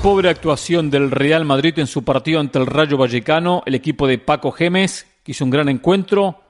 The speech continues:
le ganó por uno a cero al conjunto merengue. Y habló Zidane,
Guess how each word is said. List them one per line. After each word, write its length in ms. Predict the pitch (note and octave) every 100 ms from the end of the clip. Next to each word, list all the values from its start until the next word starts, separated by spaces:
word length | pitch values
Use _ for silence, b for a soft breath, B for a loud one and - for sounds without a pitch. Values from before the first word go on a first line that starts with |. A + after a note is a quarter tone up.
| _
le 100 | C3
ganó 260 | C3+ D3+ D3
por 280 | D3 D3 -
uno 560 | F#3 F3+ D#3+ C#3+ C3 B2
a 60 |
cero 480 | - - F#3 F3+ D3
al 100 | C3
conjunto 840 | C3+ B2+ - D#3 C#3+ C#3+ C3+ B2+
merengue. 640 | B2+ D3+ G3+ G#3 G3+ F#3+ b b b b -
Y 80 | E3
habló 160 | G#3
Zidane, 420 | - G#3 F3+ D#3